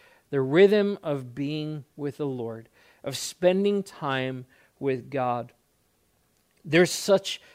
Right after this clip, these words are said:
there's so much distraction and there's so much vying for our attention. But the most important f-, place for us to be is at, at the feet of Jesus, to be in His presence, to seek the Father, to,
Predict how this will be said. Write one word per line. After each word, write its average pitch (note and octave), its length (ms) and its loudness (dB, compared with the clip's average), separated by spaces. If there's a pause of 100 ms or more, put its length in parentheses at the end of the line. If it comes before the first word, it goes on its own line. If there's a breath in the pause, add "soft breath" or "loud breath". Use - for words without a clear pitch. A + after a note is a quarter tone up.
(100)
there's E3+ 160 0
so F#3+ 240 0
much F3+ 320 -4
distraction D3 800 -2
and C3+ 160 -4
there's C#3 140 -10
so F#3+ 220 -8
much F3 200 -6
vying D3 480 -6
for C3+ 340 -2
our C3+ 300 -4
attention. B2+ 800 -12 (680 soft breath)
But D#3 120 -2
the F3+ 80 0
most F3 400 2
important G3 540 -4
f-, - 240 -20
place D3+ 380 -4
for C#3 260 -6
us C3+ 180 -6
to C3+ 140 -12
be A#2+ 400 -12 (540 soft breath)
is D3 180 -4
at, D3 300 2 (160)
at D3 140 -6
the D#3 60 -10
feet D3+ 280 -4
of C3 100 -12
Jesus, C3 480 -14
to E3+ 140 -6
be E3 240 0
in F3+ 80 0
His D3+ 240 -8
presence, C3 500 -8
to C#3 140 -12
seek - 480 -8 (320 loud breath)
the C#3 80 -8
Father, B2+ 560 -2
to, C3+ 240 -8